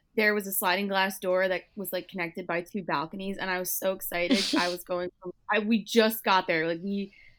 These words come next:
Speaker 1: were checking out the house. So it was like when you get into a house, you're like, "This is so great! Oh my God." You're, like, checking out all the rooms. I went running straight first, head face first, right into the sliding glass door
Speaker 2: <laughs>
Speaker 1: as if it was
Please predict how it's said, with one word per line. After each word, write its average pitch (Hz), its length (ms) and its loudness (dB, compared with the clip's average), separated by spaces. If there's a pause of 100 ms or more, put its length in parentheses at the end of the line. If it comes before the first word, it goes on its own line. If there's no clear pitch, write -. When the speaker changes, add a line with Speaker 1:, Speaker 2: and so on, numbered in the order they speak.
(100)
Speaker 1:
were 220 220 4
checking 208 440 0
out 180 120 2
the 208 80 -4
house. 175 240 0
So 208 120 2
it 202 40 0
was 214 100 2
like 202 140 2
when 208 160 4
you 202 80 0
get 202 160 6
into 220 140 0
a - 40 0
house, 202 160 0
you're 269 100 2
like, 311 140 4
"This 466 240 12
is 453 220 0
so 453 280 12
great! 453 520 12
Oh 440 260 6
my 440 220 4
God." 427 160 8
You're, 240 100 6
like, 226 140 4
checking 214 200 4
out 214 140 4
all 208 120 2
the 214 60 2
rooms. 226 260 0 (1160)
I 233 140 10
went 240 280 2 (480)
running 220 540 4
straight 214 560 -2
first, 220 500 2 (260)
head 220 360 0
face 254 280 4
first, 247 500 0 (680)
right 226 840 8
into 208 400 2
the 170 240 2
sliding 160 380 -2
glass 160 240 0
door 156 200 -2
Speaker 2:
<laughs> - 0 -
Speaker 1:
as 165 200 2
if 165 120 0
it 156 140 -8
was 160 120 -4